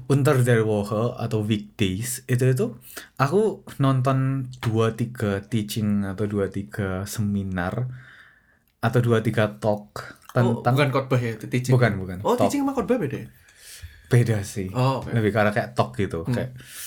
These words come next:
Speaker 1: eh, seminar lah mungkin.
Speaker 2: Hmm.
Speaker 1: Itu, itu ke arah, judulnya sebenarnya You Are What You Love.
Speaker 2: Oke.
Speaker 1: Kamu adalah a-, apa yang kamu cintai.
Speaker 2: Iya.
Speaker 1: Cuma di sana itu dia ngomong kalau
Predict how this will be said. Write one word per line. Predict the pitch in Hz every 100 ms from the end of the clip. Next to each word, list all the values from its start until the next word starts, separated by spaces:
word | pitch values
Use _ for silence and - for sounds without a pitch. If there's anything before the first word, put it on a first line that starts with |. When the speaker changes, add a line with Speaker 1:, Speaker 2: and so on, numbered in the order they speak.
| - -
Speaker 1:
eh, | 120
seminar | - 117 123 120 104
lah | 92 92
mungkin. | 92 120 113 - -
Speaker 2:
Hmm. | - -
Speaker 1:
Itu, | 123 135
itu | 135 190 202 - -
ke | - 131
arah, | 127 127 175 - - - -
judulnya | 139 131 202
sebenarnya | 196 151 185
You | 127
Are | 147 135
What | 113
You | 117 110
Love. | 92 - - _ _ _ _ _ _ -
Speaker 2:
Oke. | 131 131 117 - -
Speaker 1:
Kamu | 135 170 190
adalah | 127 120
a-, | 117 120 -
apa | 120 127 127
yang |
kamu | 117 113
cintai. | 110 98 98 92 -
Speaker 2:
Iya. | 131 117 -
Speaker 1:
Cuma | 151 202
di | 143
sana | 127 135 131
itu | 131 139 233
dia | 196
ngomong | 202 160 160 220
kalau | 196 160 135